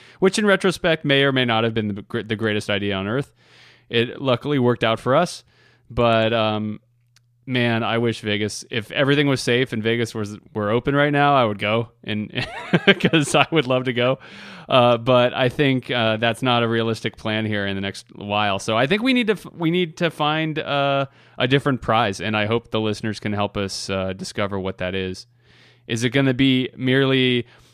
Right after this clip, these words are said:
a prize, uh, similar in value to a Vegas trip, or is it gonna be some vast humiliation? Although, you know, I'm, I'm not really into the vast humiliation type of prizes. You know, I'd, I'd much rather, uh, you know, have to go to Jeff Dunham or something.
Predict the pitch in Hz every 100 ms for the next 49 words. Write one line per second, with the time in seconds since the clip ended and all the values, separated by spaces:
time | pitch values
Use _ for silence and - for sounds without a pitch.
0 | _ _ - 120 - 131 123 127 131 123
1 | - - 117 113 - 143 131 131 127 127
2 | 120 113 113 123 123 123 113 117 123 135
3 | - 143 139 135 107 123 120 117 110 110
4 | 117 113 117 113 - 120 117 113 110 _
5 | _ - _ _ _ _ _ _ _ 117
6 | 131 135 135 - 139 127 127 151 147 147
7 | 135 131 127 123 120 113 117 117 107 131
8 | 120 110 107 104 104 101 101 98 98 -
9 | 107 98 101 98 - 104 98 92 95 -
10 | 101 107 110 113 - 139 - 110 104 131
11 | 135 151 170 170 170 147 139 104 127 117
12 | 117 - 131 107 104 113 117 113 110 107
13 | 104 - 98 107 98 95 95 98 98